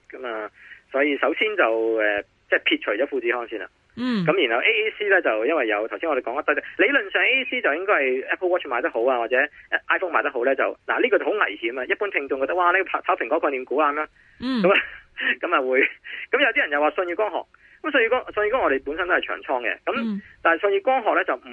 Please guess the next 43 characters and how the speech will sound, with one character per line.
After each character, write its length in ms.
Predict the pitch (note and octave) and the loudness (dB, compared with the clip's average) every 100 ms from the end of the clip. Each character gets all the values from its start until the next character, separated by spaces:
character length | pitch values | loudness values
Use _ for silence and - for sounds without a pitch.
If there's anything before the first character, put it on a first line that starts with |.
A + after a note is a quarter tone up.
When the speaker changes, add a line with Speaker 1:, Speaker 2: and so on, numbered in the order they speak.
| A#2+ | -10
Speaker 1:
係 360 | A2+ A#2+ B2 C#3+ | -4 0 2 2
Apple 220 | E3 E3+ | 2 2
Watch， 260 | D#3 D3+ - | 2 0 -4
唔 60 | C#3+ | -4
係 140 | D#3+ | -2
Apple 200 | F#3+ G3 | 0 0
Watch， 160 | F#3+ - | 0 -2
亦 20 | |
都 100 | - G3+ | -4 -4
唔 100 | B2+ | -2
係 200 | - F#3+ - | 0 0 0
蘋 120 | G#2 | -2
果 140 | C#3+ | -2
供 140 | E3 D#3+ | -2 -2
應 120 | A#2+ | -4
鏈 100 | A#2 | -2
嚟 80 | B2+ | 0
嘅， 120 | F2+ - | 0 2
Speaker 2:
係。 40 | |
Speaker 1:
暫 260 | F3+ F3+ B2 | 2 4 2
時 60 | |
唔 20 | B2+ | 2
係 120 | C#3 | 2
啦， 100 | F#3 | 2
唔 60 | F3+ | 0
知 80 | D#3+ | -2
將 160 | E3+ | -2
來 60 | A2 | -2
係 40 | |
咪， 280 | A#2+ C#3 A2+ - - G#2+ | 0 0 0 -6 -20 -4
但 100 | B2 | -4
係 20 | |
暫 40 | A2+ | -4
時 160 | G2 | -8
唔 40 | F2+ | -6
係。 160 | F2+ - _ - - - - | -8 -10 _ -20 -20 -12 0
但 120 | E3 | 2
係 180 | E3+ F3 | 2 0
我， 60 | G#3+ | -2
我， 120 | A3+ | 2
我 300 | B3+ C4 B3+ | 2 4 4
可 80 | |
以， 40 | D4 | 2